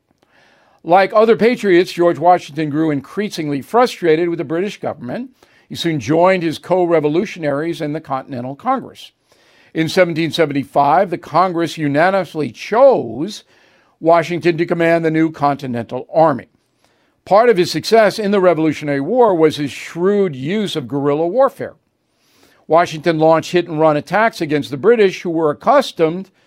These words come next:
to formal tactics on the battlefield. They had red coats, they stood there with the rifles, but the, uh, rebels, the colonists,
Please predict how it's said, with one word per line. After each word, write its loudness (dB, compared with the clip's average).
to -4
formal 4
tactics -2
on 0
the -6
battlefield. 0
They -6
had 0
red -6
coats, 2
they 0
stood -2
there 4
with -4
the -6
rifles, 2
but 0
the, -4
uh, -6
rebels, 2
the -4
colonists, 2